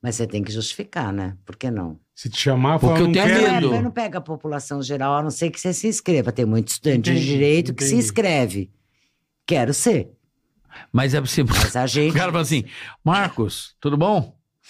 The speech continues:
Speaker 3: Tudo
Speaker 2: Bem,
Speaker 3: bom, Marcos?"
Speaker 2: você, como é que você tá?
Speaker 3: Tô bem, graças a Deus. É, o que que eu tenho que fazer, Marcos?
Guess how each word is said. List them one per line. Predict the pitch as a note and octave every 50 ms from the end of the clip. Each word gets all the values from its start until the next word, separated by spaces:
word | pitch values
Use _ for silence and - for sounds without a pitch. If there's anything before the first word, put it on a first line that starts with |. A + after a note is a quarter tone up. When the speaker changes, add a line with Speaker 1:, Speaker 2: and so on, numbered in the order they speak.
| - - - - - - - _ _
Speaker 3:
Tudo | - A#2+ A#2+
Speaker 2:
Bem, | C#3 E3+
Speaker 3:
bom, | F#3+
Marcos?" | F3+ D3+ B2 A2
Speaker 2:
você, | D#3 D#3+ C#3+
como | B2 C3 C#3+
é | D3
que | C#3+
você | - C#3
tá? | B2 A#2 A#2+
Speaker 3:
Tô | D#3+ E3
bem, | D3 C3+ C#3 D3 C3
graças | B2 A2+ A2
a | A#2
Deus. | A2+ A2+ A#2 A2 G2+ F2+ - _ _ _ _ - - - - - - _ _ _ _ _ _ - - -
É, | - - G#2+ A2 G#2+ G#2 G#2 - -
o | - A2 G#2+
que | G#2 D#3+ D#3
que | D3+
eu | E3+
tenho | C#3+ F3 E3
que | C#3+
fazer, | D#3+ D3+ C#3 D3+ E3+
Marcos? | C#3+ A#2+ F#2+ E2+ - - - - - - -